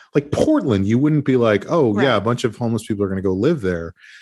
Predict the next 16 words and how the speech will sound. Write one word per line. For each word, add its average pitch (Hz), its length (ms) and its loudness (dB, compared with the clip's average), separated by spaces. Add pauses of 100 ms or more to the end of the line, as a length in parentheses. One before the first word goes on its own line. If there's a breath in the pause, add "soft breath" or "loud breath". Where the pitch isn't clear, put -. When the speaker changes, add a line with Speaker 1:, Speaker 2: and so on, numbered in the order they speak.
(180 loud breath)
Speaker 1:
because 107 260 2
it 101 140 0
just 107 400 -2
doesn't, 113 400 2
it's - 180 -4
not 131 320 0
L 120 220 2
A. 139 260 0
It's 95 200 -8
not 135 140 0
Speaker 2:
Right. 127 100 0
Speaker 1:
inviting 104 800 -2
in 107 100 -10
terms 107 280 -4
of 98 180 -8
climate, 135 600 -2